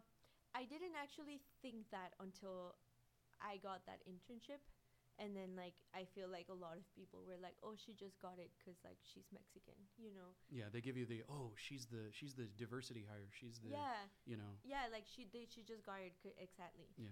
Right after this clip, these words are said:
Speaker 1: But I'm like,
Speaker 2: "It's not that
Speaker 1: "Well,"
Speaker 2: she's talented. It's not that she's amazing."
Speaker 1: Yeah, but it's
Speaker 2: Yeah.
Speaker 1: like, there's so many Mexicans in the world in anim-, you know,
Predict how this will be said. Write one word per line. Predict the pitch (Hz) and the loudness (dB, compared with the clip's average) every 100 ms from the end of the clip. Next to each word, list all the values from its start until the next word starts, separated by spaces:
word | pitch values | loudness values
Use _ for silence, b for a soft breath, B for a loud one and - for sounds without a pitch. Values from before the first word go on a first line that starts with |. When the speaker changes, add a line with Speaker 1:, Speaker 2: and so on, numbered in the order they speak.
| 127 | -2
Speaker 1:
But | 233 233 | 2 2
I'm | 233 | 2
like, | 233 220 | 0 2
Speaker 2:
"It's | |
not | 156 | 4
that | 262 | 6
Speaker 1:
"Well," | 262 | 6
Speaker 2:
she's | - | 4
talented. | - 139 135 113 107 110 | 2 4 6 6 4 0
It's | 110 139 | 0 2
not | 135 | 2
that | 139 | 4
she's | 135 117 | 4 6
amazing." | 135 151 107 294 | 8 8 6 0
Speaker 1:
Yeah, | 349 339 240 208 254 | 0 2 0 0 0
but | 262 | 2
it's | 107 262 | 2 0
Speaker 2:
Yeah. | 254 | -2
Speaker 1:
like, | 220 | -2
there's | 269 269 | -4 -4
so | - 254 262 | -2 -2 0
many | 294 294 285 | -2 -4 -2
Mexicans | 254 254 - 240 240 233 | -2 -4 -8 -6 -4 -2
in | 226 214 | -4 -2
the | 196 | -4
world | 185 190 175 175 - | -2 -2 -2 -4 -6
in | 196 - | -6 -6
anim-, | 185 180 - | -8 -8 -6
you | 208 | -4
know, | 170 | -4